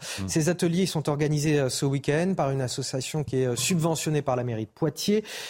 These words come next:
Speaker 2: Et, et cela suscite la colère de la préfecture et de l'opposition. Ils réclament l'arrêt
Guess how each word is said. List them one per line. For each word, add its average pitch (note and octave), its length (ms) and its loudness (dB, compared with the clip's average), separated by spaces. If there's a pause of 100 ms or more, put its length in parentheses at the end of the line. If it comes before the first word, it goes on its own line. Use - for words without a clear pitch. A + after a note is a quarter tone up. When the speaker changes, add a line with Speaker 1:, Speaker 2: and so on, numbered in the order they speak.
(120)
Speaker 2:
Et, D#3+ 280 2
et D#3 40 2
cela F3 180 0
suscite F#3 320 0
la D#3 100 2
colère E3+ 240 2
de D#3 80 0
la C#3 100 0
préfecture D3 480 -2
et C3+ 40 4
de C3+ 60 0
l'opposition. B2+ 540 -2
Ils F3 100 0
réclament D#3 400 0
l'arrêt D3 460 0